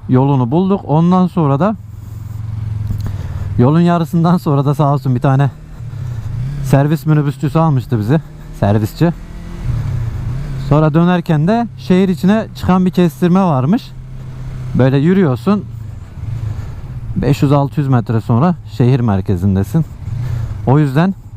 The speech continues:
kaleye daha önce hiçbir araçla çıkmadım. Dediğim gibi biraz karışık oldu ama şuradan,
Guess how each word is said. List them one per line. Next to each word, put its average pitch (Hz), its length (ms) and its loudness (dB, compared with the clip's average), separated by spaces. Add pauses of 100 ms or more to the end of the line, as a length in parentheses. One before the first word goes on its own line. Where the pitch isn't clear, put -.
(520)
kaleye 123 420 4
daha 143 260 2
önce 156 220 2
hiçbir 156 240 -2
araçla 135 400 2
çıkmadım. 120 520 0 (720)
Dediğim 127 280 4
gibi 101 160 2
biraz 113 220 0
karışık 117 420 0
oldu 101 240 2
ama 131 200 2 (1800)
şuradan, 117 480 2